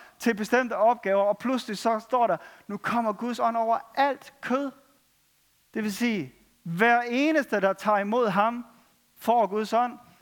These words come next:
og er dermed kvalificeret også til at være konge. Kraften til tjeneste. Apostlenes Gerninger et otte siger, når ånden kommer over, at skal I få kraft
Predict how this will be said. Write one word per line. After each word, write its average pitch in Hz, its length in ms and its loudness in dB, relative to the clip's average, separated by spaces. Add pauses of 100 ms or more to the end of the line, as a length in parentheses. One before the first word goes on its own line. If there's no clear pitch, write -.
(520)
og 208 200 6
er 208 80 6
dermed 208 640 0 (760)
kvalificeret 196 880 0
også 175 320 -2
til - 160 -8
at 165 120 0
være 151 120 -2
konge. 220 400 -2 (1400)
Kraften 214 540 -2
til 180 160 -8
tjeneste. 208 560 -4 (500)
Apostlenes 208 380 -4
Gerninger 196 300 -2
et 196 80 -4
otte 196 240 -4
siger, 190 160 -6
når 175 180 -2
ånden 202 180 -4
kommer 165 200 -4
over, 180 180 0
at 143 80 -4
skal - 120 -8
I 156 40 -10
få 165 80 -10
kraft 202 360 -2